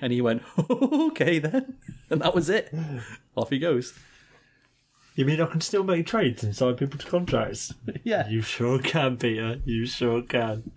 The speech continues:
Speaker 1: Holy shit. I don't believe it.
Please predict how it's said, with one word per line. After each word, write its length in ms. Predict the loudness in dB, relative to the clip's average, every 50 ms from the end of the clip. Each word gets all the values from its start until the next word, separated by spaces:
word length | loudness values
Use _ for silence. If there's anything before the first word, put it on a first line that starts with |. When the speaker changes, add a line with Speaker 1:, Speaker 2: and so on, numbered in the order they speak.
| -16 -10 -4
Speaker 1:
Holy 320 | -2 0 2 4 2 2
shit. 480 | 0 0 2 2 4 2 2 -2 -6 -12 -18 _ -20 -18 -16 -16 -16 -16 -16 -12 -6
I 60 | -2 0
don't 160 | 0 2 2
believe 320 | 2 0 0 0 -2 -4
it. 240 | -6 -6 -8 -10 -14